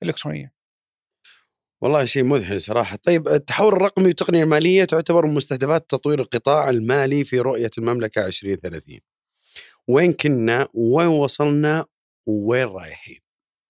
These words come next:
Speaker 2: وين كنا؟ وين وصلنا؟ تقريبًا حنا الحين غطيناها،
Speaker 1: <coughs>
Speaker 2: ما قصرت أبو فيصل. وين حنا رايحين؟
Speaker 1: الكلام اليوم إنه، آه، شركات الفinTech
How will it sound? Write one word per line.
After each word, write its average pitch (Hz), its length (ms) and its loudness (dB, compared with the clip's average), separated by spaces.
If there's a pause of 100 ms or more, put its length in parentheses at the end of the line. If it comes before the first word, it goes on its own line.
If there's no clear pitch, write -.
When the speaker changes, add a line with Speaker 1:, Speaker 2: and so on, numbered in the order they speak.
(560)
Speaker 2:
وين 190 180 4
كنا؟ 196 300 2
وين 185 240 4
وصلنا؟ 220 360 2
تقريبًا 185 480 2
حنا 165 220 0
الحين 180 420 2 (360)
غطيناها، 147 540 4
Speaker 1:
<coughs> 131 40 -4
Speaker 2:
ما 147 60 0
قصرت 123 440 -4
أبو 98 100 -8
فيصل. - 320 -6 (400)
وين 147 180 2
حنا 110 220 -6
رايحين؟ 80 420 -16 (120)
Speaker 1:
الكلام 165 520 0
اليوم 156 320 -2
إنه، 135 460 -6
آه، 110 280 -10 (320)
شركات 151 440 -2
الفinTech - 580 -8